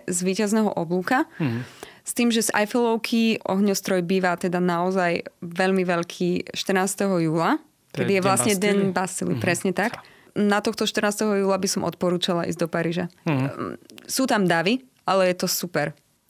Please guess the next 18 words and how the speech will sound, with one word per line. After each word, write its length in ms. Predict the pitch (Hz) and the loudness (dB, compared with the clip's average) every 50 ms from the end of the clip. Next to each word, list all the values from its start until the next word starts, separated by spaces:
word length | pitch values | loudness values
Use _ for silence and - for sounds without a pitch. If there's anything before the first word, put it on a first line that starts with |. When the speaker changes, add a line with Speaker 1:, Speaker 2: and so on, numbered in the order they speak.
| _ _ | _ _
Speaker 2:
Takže 320 | - 135 117 113 110 123 | -8 -6 -6 -4 -4 -4
na 80 | 123 120 | -2 -2
Silvestra 400 | - - 143 127 - - 127 113 | 0 0 -2 -2 -2 -4 -6 -4
sa 80 | - | -6
pozeráte 400 | 131 - 120 113 123 120 110 110 | -6 -6 -6 -6 -6 -6 -6 -6
na 80 | 113 117 | -6 -6
opačnú 320 | 110 - 117 - - 117 | -6 -6 -8 -8 -8 -8
stranu, 320 | - - - 123 110 104 117 | -8 -8 -8 -8 -8 -8 -8
nie 140 | 113 110 104 | -8 -8 -8
na 160 | 107 117 120 | -6 -4 -2
Eiffelovku. 400 | 127 - - 156 143 131 120 113 | 0 0 0 0 0 0 0 0
Speaker 1:
Treba 320 | - 214 214 208 202 202 196 | 0 2 2 4 4 4 4
ísť 320 | 190 196 196 - - 185 | 4 2 2 0 0 0
určite 400 | 208 196 - - 226 180 - 302 | -2 -2 0 0 2 4 4 4
niekde 320 | 254 226 214 208 185 214 | 4 4 4 2 2 0
k 80 | 208 180 | 0 0
víťaznému 600 | 185 190 - 214 214 196 214 175 180 175 170 165 170 | -2 -2 -2 -2 0 2 2 2 2 2 0 -2 -2
oblúku. 240 | - - - - | -4 -4 0 0